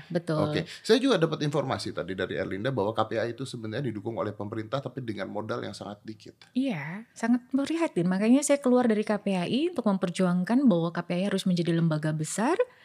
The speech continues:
Speaker 1: dan dananya harus ideal.
Speaker 2: Berapa sih?
Speaker 1: Eh, di tahun kami itu masih ada delapan M, sebelas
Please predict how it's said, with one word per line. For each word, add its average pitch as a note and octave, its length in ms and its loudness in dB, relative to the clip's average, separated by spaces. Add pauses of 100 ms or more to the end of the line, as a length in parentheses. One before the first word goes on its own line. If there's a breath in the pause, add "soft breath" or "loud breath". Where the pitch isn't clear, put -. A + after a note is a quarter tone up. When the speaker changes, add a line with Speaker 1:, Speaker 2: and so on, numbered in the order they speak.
(220 soft breath)
Speaker 1:
dan G3 180 8
dananya F#3 460 4
harus F#3+ 240 0
ideal. G3 640 4 (300 soft breath)
Speaker 2:
Berapa C3 320 6
sih? F3+ 80 2 (480 soft breath)
Speaker 1:
Eh, C#4+ 560 6
di C4 80 2
tahun C#4 320 6
kami C4 480 4
itu F4 240 4
masih C4+ 240 2
ada G#3+ 320 2
delapan G#3 320 0
M, A#3+ 320 4
sebelas F#3 320 0